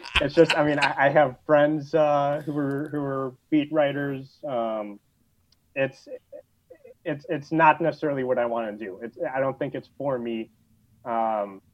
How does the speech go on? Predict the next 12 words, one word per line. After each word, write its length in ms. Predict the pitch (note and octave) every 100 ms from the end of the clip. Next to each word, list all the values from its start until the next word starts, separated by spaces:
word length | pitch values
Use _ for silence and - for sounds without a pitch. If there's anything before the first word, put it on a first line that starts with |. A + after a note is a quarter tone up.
| - C#3 _ -
but 340 | E3+ D3+ D3 _ _ _ D3
down 300 | D3+ D3 D3
the 80 | D3
line, 440 | C#3+ C3+ C3 C#3 D#3+
I 100 | C#3
mean, 180 | C3+
if 140 | C3 -
there's 340 | C#3+ C#3 B2+ -
some 240 | C#3 B2+
type 300 | B2 C3 B2
of, 320 | C#3+ B2 A#2 A#2 _ _ _ _ _
um, 520 | C#3 A#2 A2+ G#2+ G#2+